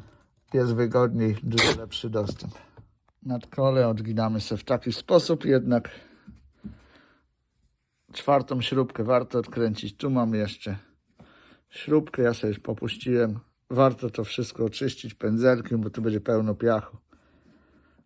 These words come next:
Widać po awarii o, rurki od odmy, kurde. Kuler jest cały do czyszczenia.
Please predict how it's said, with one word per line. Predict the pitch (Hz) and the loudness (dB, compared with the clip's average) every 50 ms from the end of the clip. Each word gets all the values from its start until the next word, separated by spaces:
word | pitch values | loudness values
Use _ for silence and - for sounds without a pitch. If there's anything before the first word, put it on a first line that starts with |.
| _ - - | _ -6 -2
Widać | 107 104 104 104 95 - | 0 2 2 2 0 0
po | - - 113 107 101 101 - - _ _ _ _ _ _ | -2 -2 -2 -2 -2 -6 -10 -20 _ _ _ _ _ _
awarii | - 123 113 113 117 113 117 113 110 110 104 - - | -4 -2 0 2 4 4 4 4 2 0 -2 -4 -8
o, | - - 135 127 - - - | -6 -4 -4 -4 -4 -2 0
rurki | 135 147 156 147 139 135 - 143 | 4 4 4 4 2 0 0 0
od | 131 127 131 | 2 2 2
odmy, | 127 127 120 131 123 120 | 0 -2 -2 -4 -6 -6
kurde. | 117 - - 127 123 113 117 117 113 110 - - _ _ _ _ _ _ _ _ _ _ _ _ _ _ _ _ _ _ _ _ - | -6 -2 -2 -2 0 0 0 -2 -2 -2 -6 -14 _ _ _ _ _ _ _ _ _ _ _ _ _ _ _ _ _ _ _ _ -10
Kuler | - 131 123 117 113 107 | -4 -2 0 0 2 2
jest | 104 101 101 - - | 0 -2 -4 -4 -6
cały | - 113 107 104 101 | -4 -2 -2 -2 -2
do | 101 98 | -4 -8
czyszczenia. | - - - - - - 123 120 123 120 113 110 113 | -8 -10 -12 -8 -4 -2 0 0 2 0 -2 -2 -6